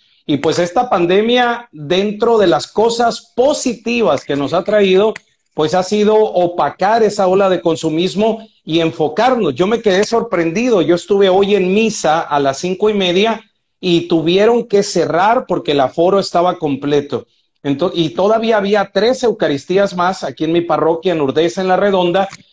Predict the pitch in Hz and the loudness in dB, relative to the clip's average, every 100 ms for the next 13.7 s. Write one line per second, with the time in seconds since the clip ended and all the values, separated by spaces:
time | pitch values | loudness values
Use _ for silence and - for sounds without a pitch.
0 | _ 143 202 226 247 - 185 196 254 233 | _ -4 -2 -2 -4 -4 -4 0 -2 0
1 | 147 170 277 269 151 - 143 - 269 277 | 0 2 0 0 0 0 -2 0 -2 -2
2 | - _ _ - 156 160 175 170 165 165 | -8 _ _ -6 -6 -4 -2 0 2 2
3 | 220 233 226 240 247 226 - 214 254 262 | 0 -2 0 0 2 0 0 0 2 2
4 | 220 175 165 214 269 269 _ 175 165 196 | 2 2 2 2 0 -2 _ 0 0 0
5 | 208 196 156 160 214 269 269 - 151 151 | -2 -2 -2 -2 0 2 0 0 -2 2
6 | 151 175 202 202 202 208 190 - 160 - | 2 2 2 0 0 0 -2 0 -2 0
7 | 214 247 269 269 269 _ _ _ _ 180 | 0 2 2 -2 -4 _ _ _ _ 0
8 | 165 147 - 143 139 208 208 226 262 247 | 0 0 -2 -4 -4 0 0 2 0 -2
9 | _ - 160 165 226 262 - - 147 - | _ -6 -2 2 2 0 -6 -4 -4 -2
10 | 156 147 170 175 185 - 190 147 151 202 | 0 0 -2 -2 -4 -2 -2 0 0 0
11 | 220 208 269 226 175 208 285 - 165 165 | 0 0 -2 -4 -2 -2 -2 -2 -4 -2
12 | 247 294 285 208 185 254 247 254 277 254 | 0 0 0 -2 0 0 -2 -2 -2 -2
13 | 190 170 220 247 254 294 | -2 -2 2 2 2 0